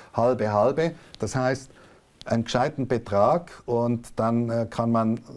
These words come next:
diesen, diese Leistung bei jemandem bestellen. Die Firma oder der bes-, entsprechende gibt sich als, äh, Bild nochmal ein, ein Logo kann er reingeben zur Firma.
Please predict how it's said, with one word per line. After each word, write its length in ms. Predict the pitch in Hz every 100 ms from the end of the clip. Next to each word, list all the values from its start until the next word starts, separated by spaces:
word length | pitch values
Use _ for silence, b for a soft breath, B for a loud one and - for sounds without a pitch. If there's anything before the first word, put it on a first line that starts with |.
| 123
diesen, 600 | 120 120 117 104 107 143 117
diese 180 | 117 110
Leistung 460 | 104 113 139 139 120
bei 100 | 110
jemandem 540 | 110 120 113 104 98
bestellen. 640 | 95 - 117 147 165 180 180 B B B B _ _ -
Die 100 | 123
Firma 540 | 135 160 151 156 156
oder 260 | 120 117 98
der 360 | 110 104 101 107
bes-, 220 | 107 104
entsprechende 680 | - 113 - 123 143 147 135
gibt 240 | 127 117 -
sich 240 | 113 104
als, 320 | 98 95 -
äh, 220 | - 101 98
Bild 300 | 135 160 165
nochmal 340 | 156 147 143 143
ein, 380 | 131 139 143 135
ein 220 | 101 98
Logo 320 | 113 151 156
kann 260 | - 139 135
er 80 | 127
reingeben 540 | 127 127 127 123 120
zur 180 | - 95
Firma. 540 | 127 139 135 135 135